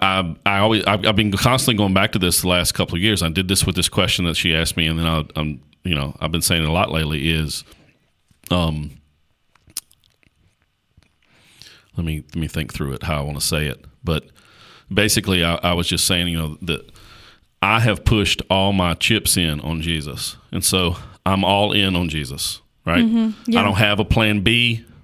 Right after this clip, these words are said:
Speaker 1: I don't have a plan B, C, D. I don't have any of that. It's only plan A.
Speaker 2: <laughs> Yeah.
Speaker 1: And then I've also pushed all my chips in on, and I talked about this a couple episodes ago with Josh Krabs, our missionary
Speaker 2: Yeah.
Speaker 1: from D R,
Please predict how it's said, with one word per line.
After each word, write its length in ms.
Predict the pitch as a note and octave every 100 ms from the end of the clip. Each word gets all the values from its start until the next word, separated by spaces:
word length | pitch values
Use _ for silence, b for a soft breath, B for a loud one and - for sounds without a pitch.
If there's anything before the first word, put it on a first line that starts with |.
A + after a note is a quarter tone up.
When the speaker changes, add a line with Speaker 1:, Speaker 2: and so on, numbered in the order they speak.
| _
Speaker 1:
I 100 | -
don't 140 | F#2+ F#2+
have 160 | G2
a 60 | F#2
plan 540 | - G2+ F#2+ F#2 F2 - F#2+
B, 380 | F#2+ G#2 G2+ G2+
C, 580 | - - A#2 A2 A2 G#2+
D. 460 | F#2+ A#2 A#2 A#2
I 80 | G2+
don't 160 | G2+ G2+
have 120 | G#2+ G#2
any 100 | A2
of 60 |
that. 100 | A2+
It's 120 | G#2+
only 200 | G#2+ A2+
plan 280 | G#2+ A#2+ B2
A. 200 | G#2 G2+ -
Speaker 2:
<laughs> 60 |
Yeah. 260 | G#3+ G#3 A2
Speaker 1:
And 220 | G#2+ A2
then 320 | A2+ D#3+ A#2+ G#2+
I've 160 | G#2
also 380 | G#2+ D3 - A2+
pushed 300 | - G2+ -
all 120 | G#2
my 140 | G2 F#2
chips 320 | G#2 F#2+ -
in 180 | F#2 F2+
on, 380 | F2 E2 E2+ - B B B
and 60 |
I 40 | F2+
talked 240 | - G#2+
about 200 | G2+ G#2
this 160 | A2+ -
a 40 |
couple 260 | - G#2 F#2+
episodes 340 | - - E2+
ago 240 | E2+ E2+ E2
with 160 | D#2+
Josh 260 | E2+ D#2+ D#2+
Krabs, 320 | - G#2+ F2
our 80 | E2+
missionary 460 | F#2 - F#2+ E2+ G#3+
Speaker 2:
Yeah. 80 |
Speaker 1:
from 120 | A#3 E2+
D 120 | G2
R, 180 | F#2+